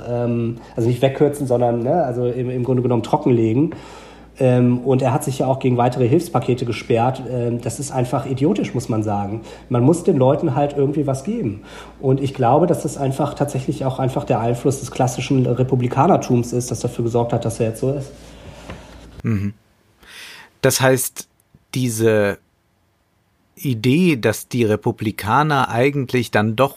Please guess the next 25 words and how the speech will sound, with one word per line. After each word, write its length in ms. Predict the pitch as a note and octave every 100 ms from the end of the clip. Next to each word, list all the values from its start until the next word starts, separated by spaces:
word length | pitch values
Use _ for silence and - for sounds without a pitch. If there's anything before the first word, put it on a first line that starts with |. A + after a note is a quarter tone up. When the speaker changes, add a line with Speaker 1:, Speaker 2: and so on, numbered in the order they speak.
| - - A#2+
Speaker 2:
die 400 | A2+ A2+ A2+ G#2
viel 280 | - C3+
besseren 600 | A2+ A#2+ C3 E3 C3 A2+ A2
sind 380 | A2 B2 C3
und 320 | - A#2 A2+ G#2
der 80 |
böse 440 | G2+ A2 A#2 A#2 G#2
Trump, 400 | - B2 D#3 C#3
aber 440 | A2 A2+ G#2+ G#2+
wenn 160 | G#2 G2+
der 160 | A2
mal 200 | A#2+ A2
weg 220 | G2+ B2+ G#2+
ist, 260 | A2 - - - -
auch 240 | - A2+ -
die 220 | A#2+ G#2+
Republikaner 760 | G2+ A#2 A2 G#2+ - A#2+ B2
wieder 220 | A2 G#2 G2+
so 140 | G#2+
ganz 220 | G#2 A#2
vernünftig 600 | - G#2+ A#2+ D#3+ - A2+
sind, 300 | - G#2+ F#2+
wie 80 | A2
das 220 | G#2 G2+
ja 180 | G#2+ G#2